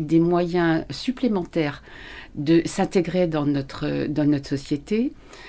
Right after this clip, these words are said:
Un peu de chaleur humaine, parce que quand on est isolé, ben, c'est pas évident. Quand on est, on vit dans la difficulté, c'est pas évident.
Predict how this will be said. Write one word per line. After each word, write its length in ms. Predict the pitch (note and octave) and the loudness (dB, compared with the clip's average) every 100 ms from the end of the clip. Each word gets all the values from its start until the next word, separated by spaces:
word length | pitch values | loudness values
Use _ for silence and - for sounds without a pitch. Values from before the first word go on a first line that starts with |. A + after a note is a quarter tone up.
| - - - - - - | -18 -18 -20 -20 -20 -2
Un 120 | F#3 | 2
peu 380 | F3 F#3+ G3 G3 - | 2 4 2 2 -2
de 140 | C#3+ | 0
chaleur 380 | D#3+ D#3+ D3+ D3 | 2 4 2 2
humaine, 580 | C#3+ D#3+ G#3+ F3+ B2+ C3+ - | 2 2 2 0 -2 -8 -8
parce 200 | - C#3 | -6 -6
que 120 | - D3 | -2 -2
quand 280 | C#3+ D3 | -2 -4
on 120 | D#3 D#3+ | 2 2
est 180 | D#3 | 2
isolé, 840 | E3 C#3+ D3 D#3 E3 D#3+ C#3 F#2 - | -2 -2 0 4 4 4 2 0 -2
ben, 240 | C#3+ C#3+ | -2 -2
c'est 160 | C#3+ C#3+ | -4 -6
pas 180 | C#3 E3+ | -2 -2
évident. 480 | F#3+ G3 D3+ F3 E4 - - - - | 0 -2 -2 0 -2 -4 -18 -20 -16
Quand 280 | - D3+ - | -2 -2 2
on 340 | E3+ E3 E3+ E3 | 4 6 6 6
est, 100 | D#3+ | 6
on 120 | D#3+ | 6
vit 180 | E3 E3+ | 4 2
dans 120 | E3 | 4
la 140 | D#3+ | 4
difficulté, 720 | D3+ D3 D3+ - D3 - F#3 | 2 -2 -4 -4 -6 -2 0
c'est 180 | F3 - | 0 -4
pas 280 | - - D#3 | -4 2 4
évident. 440 | B3+ B3 D#3 C3+ | 6 4 2 0